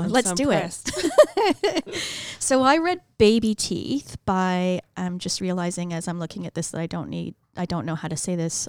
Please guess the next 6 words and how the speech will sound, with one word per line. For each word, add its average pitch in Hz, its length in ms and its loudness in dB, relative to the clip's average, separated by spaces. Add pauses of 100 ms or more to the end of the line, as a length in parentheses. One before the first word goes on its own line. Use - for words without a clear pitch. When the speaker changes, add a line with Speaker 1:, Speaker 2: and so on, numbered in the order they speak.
Speaker 2:
author's 170 520 -4
name. 165 380 -2 (500)
<laughs> - 0 - (1040)
Um, 208 260 -2
Zoji 214 840 -2
Stage. 359 1000 -6